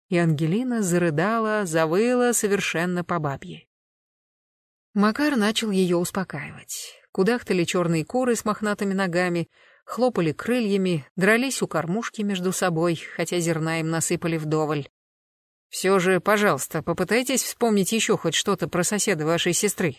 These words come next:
Дмитрия Матвеева», нетерпеливо вмешался Клавдий. «Мы ведь именно из-за его убийства явились к вам». «Вспомнила.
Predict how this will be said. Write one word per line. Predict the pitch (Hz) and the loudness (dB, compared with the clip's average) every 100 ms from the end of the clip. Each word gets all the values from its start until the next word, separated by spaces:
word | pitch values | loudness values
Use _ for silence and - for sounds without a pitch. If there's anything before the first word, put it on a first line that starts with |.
| _ | _
Дмитрия | 170 208 180 165 147 | 0 2 2 0 -2
Матвеева», | 165 202 156 131 - _ _ _ _ - | -2 0 -2 -4 -14 _ _ _ _ 2
нетерпеливо | 196 185 180 185 180 208 175 | 2 4 0 2 2 2 2
вмешался | 160 170 185 147 - | 2 2 0 -2 -6
Клавдий. | - 190 151 - 147 _ _ _ _ _ _ _ | -4 -4 -4 -8 -18 _ _ _ _ _ _ _
«Мы | 165 160 180 | -4 0 2
ведь | 208 202 | 2 4
именно | 202 208 208 202 | 2 4 4 4
из-за | 180 190 | 4 4
его | 190 214 | 6 4
убийства | 202 214 220 226 | 6 2 4 2
явились | 202 180 143 - | 2 2 0 -4
к | - | -4
вам». | 139 - _ _ _ _ _ _ _ _ _ _ | -4 -6 _ _ _ _ _ _ _ _ _ _
«Вспомнила. | - - - 339 220 156 156 165 | -6 -4 4 6 6 4 2 0